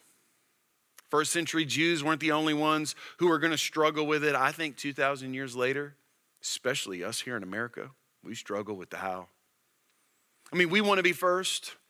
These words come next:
We wanna build our kingdoms. We wanna acquire things. We wanna be rich. We wanna be served. We want a life of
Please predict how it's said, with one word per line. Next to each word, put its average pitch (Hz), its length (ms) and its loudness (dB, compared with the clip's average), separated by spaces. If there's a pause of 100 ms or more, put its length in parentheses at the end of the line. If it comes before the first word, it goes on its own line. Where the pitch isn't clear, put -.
(340)
We 180 100 6
wanna 190 220 4
build 190 260 6
our 185 100 6
kingdoms. 180 540 0
We 190 140 4
wanna 202 280 4 (220)
acquire 180 540 6
things. 190 340 -2
We 208 140 4
wanna 214 260 2
be 185 160 0
rich. 180 300 4
We 196 180 2
wanna 233 240 2
be 170 140 -2
served. 190 480 4
We 233 180 4
want 240 380 4
a 170 80 2
life 185 320 4
of 180 140 -2